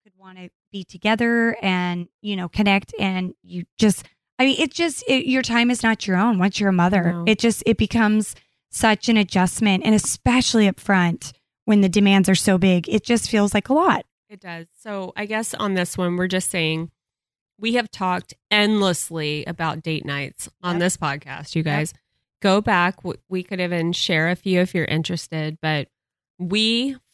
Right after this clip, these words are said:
Speaker 2: full-heartedly believe in making time for your marriage, for your relationship,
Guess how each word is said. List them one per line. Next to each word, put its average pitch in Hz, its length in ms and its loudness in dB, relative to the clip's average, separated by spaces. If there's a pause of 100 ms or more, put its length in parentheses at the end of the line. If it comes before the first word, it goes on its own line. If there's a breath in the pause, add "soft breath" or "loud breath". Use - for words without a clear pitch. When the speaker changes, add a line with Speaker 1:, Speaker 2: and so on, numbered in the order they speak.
Speaker 2:
full-heartedly 196 1500 0 (160)
believe 165 640 -2 (440)
in 170 160 -2
making 156 340 0
time 180 640 -2
for 180 80 -6
your 160 200 -2
marriage, 185 600 -2
for - 140 -10
your 151 160 -4
relationship, 170 960 -4